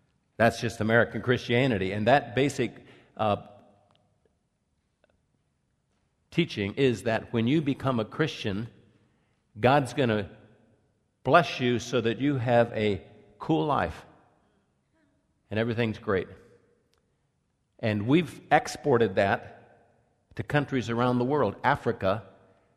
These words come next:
is a classic place where when I did a, a, a crusade there to start a church and, and gave an invitation, and people come forward and you talk to them, and they really truly believe that if they become a Christian, they're gonna become rich like Americans.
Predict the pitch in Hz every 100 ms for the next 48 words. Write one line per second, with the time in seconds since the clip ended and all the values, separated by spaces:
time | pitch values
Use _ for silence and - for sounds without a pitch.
0 | _ 107 101 - 135 139 - 120 - -
1 | _ - - 123 104 - 117 110 104 -
2 | - - 127 123 117 - - _ - 131
3 | 123 127 127 113 104 - 107 95 - -
4 | - 110 - 123 - 151 156 110 107 113
5 | 101 - 127 113 98 - 151 147 - 107
6 | 85 - _ _ - 117 131 135 135 135
7 | 127 160 170 - 127 110 160 160 139 139
8 | 131 127 165 160 131 123 120 151 175 -
9 | 120 123 123 - - - - _ - 135
10 | 120 120 - - _ _ _ _ _ _
11 | _ 131 139 202 185 - 175 160 131 139
12 | 185 127 123 117 143 151 143 135 123 -
13 | - - 123 123 123 131 123 127 120 127
14 | 131 123 120 127 170 139 110 80 82